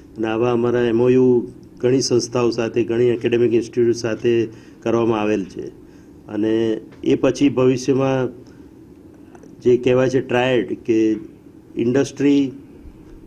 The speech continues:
academia and research institute, તો એ તરફ પણ આપણે આગળ પગલું માંડી શકીએ, તો એ દિશામાં એક, એક કદમ છે. અને ભારત સરકાર દ્વારા ઇન્સ્પેસની અહીંયા સ્થાપના થયેલી છે અમદાવાદ ખાતે, જેનું હેડક્વાર્ટર છે.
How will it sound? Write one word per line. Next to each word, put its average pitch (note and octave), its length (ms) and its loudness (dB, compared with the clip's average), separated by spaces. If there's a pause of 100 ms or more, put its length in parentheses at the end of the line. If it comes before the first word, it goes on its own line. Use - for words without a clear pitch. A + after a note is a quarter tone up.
(420)
academia C3 580 2 (600)
and A2+ 80 0
research B2 320 0
institute, A2 720 -2
તો A#2 120 0
એ B2+ 200 2
તરફ C#3 280 0
પણ C#3 220 0
આપણે C3 540 0
આગળ A2+ 320 -2
પગલું B2 360 0
માંડી A2+ 220 0
શકીએ, G2+ 360 -4
તો A#2 140 -2
એ B2 140 4
દિશામાં B2 500 0
એક, - 420 -6
એક A2+ 260 -2
કદમ B2 280 0
છે. A#2 220 -2 (580)
અને A#2 480 2 (720)
ભારત A#2+ 240 0
સરકાર C3 400 0
દ્વારા A#2+ 420 -2 (300)
ઇન્સ્પેસની C3 640 -2
અહીંયા B2 180 4
સ્થાપના A#2+ 440 -2
થયેલી A#2+ 380 2
છે A#2+ 120 0
અમદાવાદ A2+ 460 0
ખાતે, G2 380 -6 (160)
જેનું A2+ 220 2
હેડક્વાર્ટર A2+ 480 0
છે. G#2+ 200 -8